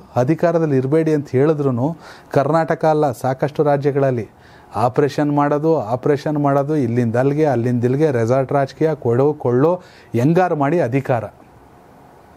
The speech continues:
ಅದೊಂದೇ ನಿಮ್ಮ ಮಾನದಂಡನ? ಸರಿ ಮಾಡಿ, ನಲವತ್ತರಿಂದ ನಲವತ್ತೈದು ಜನ ಅಂದ್ರಲ್ಲ, ಅದು ಯಾರು ನಾಲ್ಕೈದು ಜನನ ಮಾಡಿ ತೋರಿಸಿ ಅಂತ ಬಹಿರಂಗ ಸವಾಲನ್ನು ಹಾಕವ್ರೆ. ಎಸ್, ಸಾಕಷ್ಟು ಜನ ಪ್ರಶ್ನೆ ಕೇಳ್ಬೋದು, ಹಾಗಾದ್ರೆ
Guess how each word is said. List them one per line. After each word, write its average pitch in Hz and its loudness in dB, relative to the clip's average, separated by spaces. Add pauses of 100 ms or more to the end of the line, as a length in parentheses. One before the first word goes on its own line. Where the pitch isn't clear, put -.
(340)
ಅದೊಂದೇ 131 2
ನಿಮ್ಮ 135 0
ಮಾನದಂಡನ? 117 -2 (580)
ಸರಿ 220 2 (100)
ಮಾಡಿ, 180 2 (120)
ನಲವತ್ತರಿಂದ 170 0
ನಲವತ್ತೈದು 165 0
ಜನ 160 2
ಅಂದ್ರಲ್ಲ, 151 0 (640)
ಅದು 143 2
ಯಾರು 175 -2
ನಾಲ್ಕೈದು 170 -2
ಜನನ 156 -2
ಮಾಡಿ 139 -2
ತೋರಿಸಿ 139 -2
ಅಂತ 123 -6 (580)
ಬಹಿರಂಗ 139 0
ಸವಾಲನ್ನು 120 -2
ಹಾಕವ್ರೆ. 104 -8 (480)
ಎಸ್, 214 0
ಸಾಕಷ್ಟು 156 0
ಜನ 185 2
ಪ್ರಶ್ನೆ 165 -2 (100)
ಕೇಳ್ಬೋದು, 143 0 (420)
ಹಾಗಾದ್ರೆ 143 0